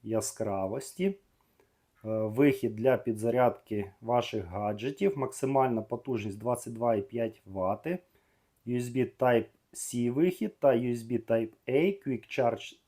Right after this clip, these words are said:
три точка нуль. Також є ось такий додатковий вихід. Назва моделі можете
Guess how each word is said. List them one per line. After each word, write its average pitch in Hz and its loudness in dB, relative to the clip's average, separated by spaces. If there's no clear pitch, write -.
три 120 2
точка 113 -6
нуль. 120 -2
Також 170 2
є 190 2
ось 165 0
такий 117 -4
додатковий 110 -2
вихід. 107 -2
Назва 110 2
моделі 160 2
можете 131 -2